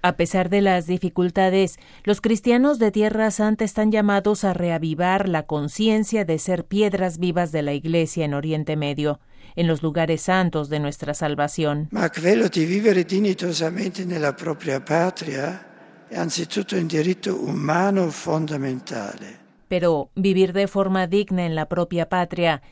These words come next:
Speaker 1: es antes que nada un derecho humano fundamental.
Speaker 2: Tutti dunque sono chiamati a dare il proprio contributo, la comunità internazionale,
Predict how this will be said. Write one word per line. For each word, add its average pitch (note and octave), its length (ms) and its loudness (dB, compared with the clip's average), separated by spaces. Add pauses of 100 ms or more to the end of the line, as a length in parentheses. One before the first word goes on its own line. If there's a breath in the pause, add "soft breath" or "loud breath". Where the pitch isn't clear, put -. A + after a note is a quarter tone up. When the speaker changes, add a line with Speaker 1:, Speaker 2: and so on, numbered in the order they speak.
(160 soft breath)
Speaker 1:
es A#3 180 4
antes B3+ 400 4
que G3+ 140 2
nada G3+ 380 2
un F#3+ 160 4
derecho F#3 480 0
humano E3 560 2
fundamental. C#3+ 880 -2 (260)
Speaker 2:
Tutti A3+ 540 2
dunque A3 500 0
sono F#3+ 400 2
chiamati E3+ 800 -2
a - 160 -4
dare D#3+ 800 -4
il G3 260 -6
proprio E3+ 540 -4
contributo, D#3+ 1000 -6 (760 soft breath)
la F3+ 180 -6
comunità E3 580 -2 (220)
internazionale, A2+ 1200 -2